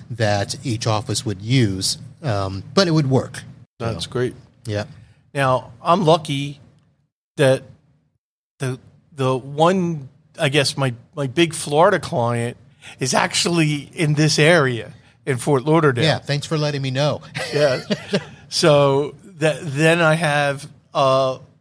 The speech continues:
Speaker 2: a small client in Boca, which he doesn't, he'll just turn his computer off. It doesn't matter. And then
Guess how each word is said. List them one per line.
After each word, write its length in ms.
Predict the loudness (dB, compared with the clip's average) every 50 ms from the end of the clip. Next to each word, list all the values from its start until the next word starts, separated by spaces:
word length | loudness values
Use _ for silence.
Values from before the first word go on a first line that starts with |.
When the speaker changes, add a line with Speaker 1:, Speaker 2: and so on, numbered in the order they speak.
| _ _ _ _ _ _ _ _ _ _ _ _
Speaker 2:
a 240 | 0 2 2 2 0 -2
small 440 | -4 -6 -4 0 2 4 4 4 2
client 600 | -2 -2 0 2 2 2 2 0 -2 -4 -6 -6
in 160 | -6 -6 -6
Boca, 580 | -2 0 2 2 2 0 0 0 0 0 -2 -6 -14 -20 -20 _ _ _ _ _ _
which 180 | -4 -4 0
he 120 | 0 2 2
doesn't, 380 | 2 0 0 -2 -6 -6 -10 -14 -20 _ _
he'll 140 | -4 -4 -2
just 220 | -2 -4 -4 -2
turn 160 | 0 0 0
his 100 | 0 -2
computer 440 | -4 -6 -8 -6 -4 -4 -2 0 0 0
off. 160 | 0 -2 -2
It 60 | -6
doesn't 220 | -6 -6 -6 -6
matter. 320 | -6 -6 -6 -6 -6 -8 -10 -12 -16 -18 -18 -16 -4 -2
And 180 | 0 2 4
then 360 | 4 4 4 4 2 -2 -4